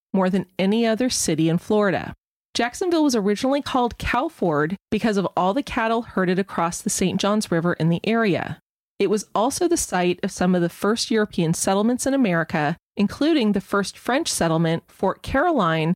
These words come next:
which was founded in the summer of fifteen sixty-four. The city was named for the seventh president of the United States, Andrew Jackson. Prior to becoming president,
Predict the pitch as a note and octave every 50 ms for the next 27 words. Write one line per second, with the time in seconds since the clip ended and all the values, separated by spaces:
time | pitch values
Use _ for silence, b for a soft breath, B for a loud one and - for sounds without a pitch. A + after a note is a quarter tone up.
0 | - _ - G3 - - F#3+ - - - G#3 G3 G3 G3+ G#3+ C4 A#3+ B3 A3+ G3+
1 | F#3+ - - - F#3 F#3+ G3 G#3+ B3+ C4 - - F3+ - - - G3+ G3+ - -
2 | - - - - - G#3+ G#3+ A3+ A#3+ B3+ - - - F#3 - - - - F#3+ -
3 | - - F3+ D#3 A#2+ - - E3+ - _ _ _ _ _ _ _ _ _ - A#3
4 | G#3+ - - A#3+ B3+ C#4+ E4+ F4 D#4 - A3 G#3 G3+ G3+ G3 G3+ G3 - - -
5 | G3 F#3 E3 F3+ - - - F#3 E3+ B3 C#4 - - - - F#3+ F3+ F3 F3+ F#3+
6 | G3 - - F#3 E3+ F#3+ F3 F#3+ F#3 F#3+ F#3+ F3+ B3+ B3 - - - E3 D#3 D#3+
7 | F3 - - - - _ - E3 E3 D#3+ F3 F3 D#3+ - G#3+ G#3+ A3+ - - -
8 | - C3 - - - - _ _ _ _ _ _ _ _ _ - - - - B3
9 | C#4+ F4+ F4 E4 - - G3+ G#3+ - - F#3+ F#3+ F#3 F#3+ - - D#3+ D3+ - D#3
10 | D#3 E3 F#3+ G3